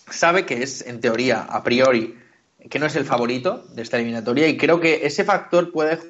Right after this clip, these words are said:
ju-, y bueno, y la vuelta en casa también es importante, pero creo que el factor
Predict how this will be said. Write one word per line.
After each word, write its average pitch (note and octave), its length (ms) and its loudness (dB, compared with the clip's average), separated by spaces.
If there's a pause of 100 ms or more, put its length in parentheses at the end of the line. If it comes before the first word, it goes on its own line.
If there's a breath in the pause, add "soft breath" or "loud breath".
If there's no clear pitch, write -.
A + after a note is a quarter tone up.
(760)
ju-, D3 180 -2
y B2+ 100 -6
bueno, A#2+ 180 -2
y A2+ 60 -4
la A2+ 100 -2
vuelta A#2+ 260 -2
en B2+ 100 -8
casa C3 360 -2 (320 loud breath)
también C3 220 -2
es C3 60 -4
importante, C#3 380 0
pero D3 160 2
creo E3 140 2
que F3+ 80 2
el E3+ 60 0
factor D#3+ 380 0